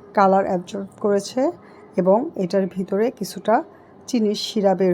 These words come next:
হয়ে গেছে। এই চিনির শিরাগুলো এখন আমি ছাঁকনা দিয়ে ছেঁকে নিব। রেড কালারের টুটি ফুটিগুলো আমি প্রথমে ছেঁকে নিচ্ছি। এটা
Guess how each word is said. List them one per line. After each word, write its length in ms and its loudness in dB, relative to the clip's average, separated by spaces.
হয়ে 200 0
গেছে। 240 -8
এই 120 0
চিনির 320 0
শিরাগুলো 440 -2
এখন 200 -8
আমি 120 -6
ছাঁকনা 340 -4
দিয়ে 160 -2
ছেঁকে 320 -4
নিব। 140 -4
রেড 200 2
কালারের 420 0
টুটি 280 -6
ফুটিগুলো 440 -8
আমি 140 -2
প্রথমে 360 -2
ছেঁকে 340 -2
নিচ্ছি। 380 -2
এটা 180 -2